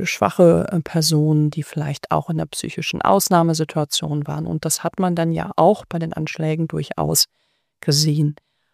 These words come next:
Und dass das ein systematischer Ansatz war, das war vielen von uns relativ schnell klar. Aber man hat dazu nie ein öffentliches Statement gefunden. Beruhigt die Menschen das? Ich würde sagen, nein. Ich hätte mir gewünscht, dass wir eine,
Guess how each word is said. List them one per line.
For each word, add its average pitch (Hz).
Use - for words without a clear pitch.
Und 165
dass 160
das -
ein 170
systematischer 190
Ansatz 214
war, 156
das -
war 156
vielen 220
von -
uns 175
relativ 180
schnell 170
klar. 156
Aber 147
man 139
hat -
dazu 196
nie 180
ein 170
öffentliches 160
Statement 156
gefunden. 151
Beruhigt 165
die 262
Menschen 247
das? 269
Ich -
würde 175
sagen, 214
nein. 180
Ich -
hätte 165
mir 220
gewünscht, 247
dass -
wir 160
eine, 147